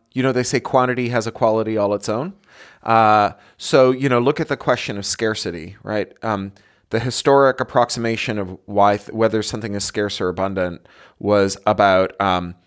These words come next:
how efficiently we could make it, right? And once we could, or first it was about access to materials, right?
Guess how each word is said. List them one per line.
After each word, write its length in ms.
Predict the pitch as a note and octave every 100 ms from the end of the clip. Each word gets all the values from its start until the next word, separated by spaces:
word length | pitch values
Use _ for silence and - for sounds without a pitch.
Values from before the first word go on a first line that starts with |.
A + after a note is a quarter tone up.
| - -
how 220 | A#2 A2+
efficiently 520 | G#2+ A#2+ - F#2 G2+
we 120 | G2
could 180 | F#2 F#2
make 240 | F#2 F2+
it, 220 | F2 - _ _ _ _ _
right? 280 | - G2 -
And 220 | F#2+ G2 -
once 320 | A#2 A#2 -
we 80 | A#2
could, 180 | A#2 -
or 100 | C3
first 300 | C3 F3+ F3
it 20 |
was 140 | D3 C3
about 200 | B2 A#2
access 360 | A#2+ A#2 A#2+ -
to 100 | G#2+
materials, 600 | G2 - E2+ C2 - - _
right? 260 | - G2 G2